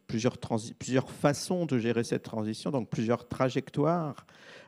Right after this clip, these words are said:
euh, ou bien est-ce que finalement, euh, comme on a pu le voir un, un peu pour, pour les villes bâtisseuses, euh, c'est les, pour les autres c'est différent,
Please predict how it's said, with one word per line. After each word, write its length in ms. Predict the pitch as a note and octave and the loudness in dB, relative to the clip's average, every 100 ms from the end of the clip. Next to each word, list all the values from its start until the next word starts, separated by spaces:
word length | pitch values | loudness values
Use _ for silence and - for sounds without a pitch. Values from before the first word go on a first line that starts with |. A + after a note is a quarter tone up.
| - | 0
euh, 500 | G2 F#2+ F#2 F2+ F2 F2 | 2 4 2 2 0 0
ou 120 | F2 | 0
bien 180 | F#2+ B2 | 4 4
est-ce 100 | B2 | 4
que 120 | A#2+ | 0
finalement, 800 | - A2+ A#2 A#2+ C#3+ D#3 C#3+ A#2+ | 0 -2 0 4 4 4 2 4
euh, 280 | G2+ G2+ F#2+ | 4 4 2
comme 260 | - G2+ | 0 0
on 120 | G#2 | 2
a 100 | G2+ | 2
pu 160 | - A2+ | 2 -2
le 80 | G2 | 2
voir 340 | A2+ A#2 G#2+ | 4 2 2
un, 320 | G#2 G#2 G#2 G#2 | -2 -2 -2 -4
un 40 | |
peu 220 | - A#2 | 4 4
pour, 240 | - F#2 E2+ | 4 0 -2
pour 260 | - F#2+ | -2 0
les 140 | G2 F#2 | 2 2
villes 300 | G#2+ G#2 F2+ | 2 2 0
bâtisseuses, 1080 | E2 E2 E2 G2+ - A#2+ - F#3 D3+ F#2 - | -4 -10 -2 -2 -2 -8 2 6 6 2 -4
euh, 220 | F#2 - | -4 -6
c'est 180 | - G#2 | -6 -6
les, 120 | G2+ | -6
pour 200 | F#2+ G#2 | -4 -2
les 180 | G2 F#2+ | 0 0
autres 140 | G#2+ | -2
c'est 80 | G#2+ | -4
différent, 420 | F2+ F2+ A2 D#3+ | -6 -2 2 0